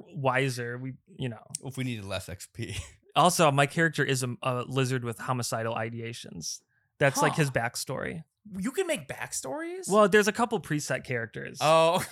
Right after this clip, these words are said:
Speaker 3: <laughs>
Speaker 1: <laughs> So one of them's, like, fighting these murderous urges.
Speaker 3: Wait, one of them's a lizard <laughs> wizard?
Speaker 1: Uh-huh. <laughs>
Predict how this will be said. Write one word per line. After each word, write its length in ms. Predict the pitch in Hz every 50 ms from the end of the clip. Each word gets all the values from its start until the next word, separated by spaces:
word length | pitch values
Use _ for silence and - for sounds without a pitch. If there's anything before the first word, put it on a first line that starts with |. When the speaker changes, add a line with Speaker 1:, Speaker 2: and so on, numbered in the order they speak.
| 143
Speaker 3:
<laughs> 160 | 131 - - -
Speaker 1:
<laughs> 180 | - - - -
So 200 | - - 190 185
one 120 | 196 202
of 40 | 185
them's, 220 | 180 175 170 160
like, 100 | 160 143
fighting 300 | - - 139 143 151 151
these 160 | 147 135 123
murderous 420 | 123 123 123 127 127 127 123 - -
urges. 460 | 135 127 123 117 120 117 117 139 139
Speaker 3:
Wait, 20 |
one 100 | - 196
of 80 | 208 208
them's 200 | 220 220 208 185
a 80 | 190 165
lizard 340 | 151 151 147 156 180 175 -
<laughs> 20 |
wizard? 420 | - 220 214 - 269 226 247 240 - _ - - _ - - _ -
Speaker 1:
Uh-huh. 380 | 160 151 156 143 139 139 147 151 - 175 175 285 311 302 - - - - - -
<laughs> 500 | 240 220 - - 208 - - 208 226